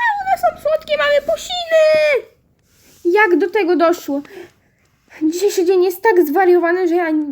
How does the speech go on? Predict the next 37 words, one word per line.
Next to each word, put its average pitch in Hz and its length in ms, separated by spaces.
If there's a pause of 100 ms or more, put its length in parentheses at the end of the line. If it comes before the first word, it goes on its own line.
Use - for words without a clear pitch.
(140)
nie 359 200
wiem, 359 180
czy 349 80
jakikolwiek 330 840
inny 311 260
go 294 80
jeszcze 277 240
pobije. 240 380 (720)
Mamo, 277 420 (120)
my 403 120
żyjemy 330 320
w - 40
świecie 262 340
toka 233 220
boka. - 340 (380)
Na 440 220
pewno 320 280
w 262 40
następnym 269 420
odcinku 254 320
odwali 226 280
się 233 120
coś 240 200
jeszcze 294 380
większego. - 420 (2000)
No 330 200
cóż, 262 320
mam 254 180
nadzieję, 285 340
że 277 80
podobał 294 480
wam 226 180
się 190 320 (300)
film. 240 320 (220)
Mimo 359 260
że 339 100
był 302 380